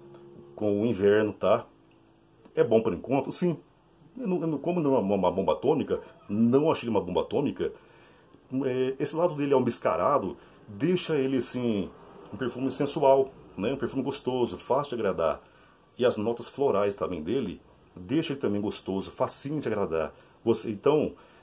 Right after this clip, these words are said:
ah, outra coisa que eu não falei, ele é totalmente unissex, tá bom? Ele não é somente masculino.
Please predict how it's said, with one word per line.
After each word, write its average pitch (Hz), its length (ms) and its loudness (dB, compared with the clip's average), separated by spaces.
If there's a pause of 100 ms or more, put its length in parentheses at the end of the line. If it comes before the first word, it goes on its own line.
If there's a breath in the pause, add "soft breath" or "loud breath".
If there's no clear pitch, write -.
(120)
ah, 127 160 4
outra 120 180 2
coisa 117 300 0
que - 60 -4
eu 110 40 0
não 110 60 -4
falei, 95 320 0 (280 loud breath)
ele 101 220 0
é 117 300 6 (280)
totalmente 131 800 2 (320)
unissex, 107 680 -6 (240)
tá - 80 -6
bom? 135 300 4 (720)
Ele 98 160 -2
não 127 200 2
é 123 80 4
somente 101 300 -2
masculino. 78 480 -8